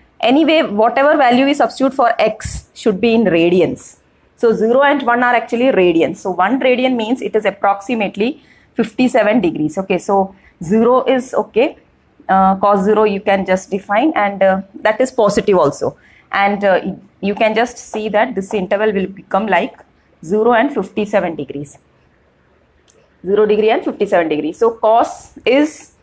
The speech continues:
positive in between these values.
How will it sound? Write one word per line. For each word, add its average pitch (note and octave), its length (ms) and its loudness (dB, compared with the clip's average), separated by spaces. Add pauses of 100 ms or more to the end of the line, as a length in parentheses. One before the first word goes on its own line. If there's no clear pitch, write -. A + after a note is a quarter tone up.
(260)
positive A#3 600 0 (520)
in C4 220 4
between B3 400 2
these G#3 280 -4
values. D3+ 500 -2